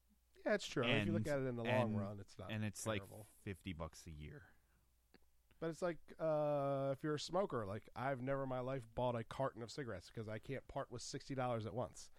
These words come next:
Speaker 1: But I will
Speaker 2: I
Speaker 1: buy a
Speaker 2: bought,
Speaker 1: pack every
Speaker 2: I
Speaker 1: single
Speaker 2: bought,
Speaker 1: day. <laughs>
Speaker 2: I bought several.
Speaker 1: Several cartons?
Speaker 2: Cartons.
Speaker 1: Good Lord.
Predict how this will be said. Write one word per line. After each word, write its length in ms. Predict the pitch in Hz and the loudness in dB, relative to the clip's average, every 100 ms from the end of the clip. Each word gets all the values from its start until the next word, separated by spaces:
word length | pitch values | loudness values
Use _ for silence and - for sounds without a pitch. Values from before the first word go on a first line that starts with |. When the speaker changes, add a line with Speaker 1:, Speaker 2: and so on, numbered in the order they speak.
| - - | -18 -14
Speaker 1:
But 100 | - | -2
I 120 | 113 | 2
will 80 | 151 | 4
Speaker 2:
I 40 | 80 | 6
Speaker 1:
buy 260 | 151 165 | 8 8
a 60 | 131 | 8
Speaker 2:
bought, 100 | - | 4
Speaker 1:
pack 280 | 165 139 - | 4 2 0
every 320 | 143 143 131 110 | 0 2 2 -2
Speaker 2:
I 60 | 147 | -4
Speaker 1:
single 180 | 139 - | -4 -2
Speaker 2:
bought, 160 | - | 0
Speaker 1:
day. 220 | 170 - - | 0 -2 0
<laughs> 40 | |
Speaker 2:
I 120 | - | 0
bought 260 | 165 82 76 - | 2 0 -2 -8
several. 640 | - 78 76 73 73 80 - - - - | -8 -4 -4 -2 -4 -4 -10 -20 -20 -18
Speaker 1:
Several 600 | - - 135 127 120 117 - - - | -12 -6 -2 0 0 -2 -8 -18 -4
cartons? 360 | 143 156 208 | -2 -2 -2
Speaker 2:
Cartons. 420 | 214 82 85 85 80 | -2 -2 -2 -4 -6
Speaker 1:
Good 140 | 147 113 | -8 -6
Lord. 320 | 117 147 107 | -2 0 -2